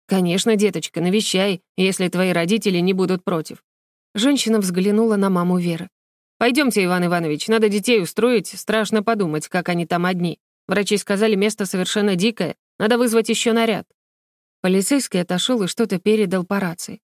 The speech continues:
Вскоре вертолёт взлетел и направился в сторону сада. Вера, встав на цыпочки, шепнула маме: «Мамочка, в нашем роду были колдуны».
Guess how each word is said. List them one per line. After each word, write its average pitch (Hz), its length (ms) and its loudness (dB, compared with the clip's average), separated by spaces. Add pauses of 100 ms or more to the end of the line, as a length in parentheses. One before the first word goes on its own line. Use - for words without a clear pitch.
(220)
Вскоре 220 340 0
вертолёт 170 540 -2
взлетел 156 520 0 (240)
и - 80 -2
направился 196 640 0
в - 60 -8
сторону 170 340 -2
сада. 156 380 -6 (760)
Вера, 233 300 2
встав - 320 -2
на 202 100 2
цыпочки, 180 560 -4
шепнула 214 480 0
маме: 165 300 -4 (500)
«Мамочка, 220 680 -4
в 196 80 -4
нашем 220 320 2
роду 220 280 0
были 233 320 2
колдуны». 226 580 0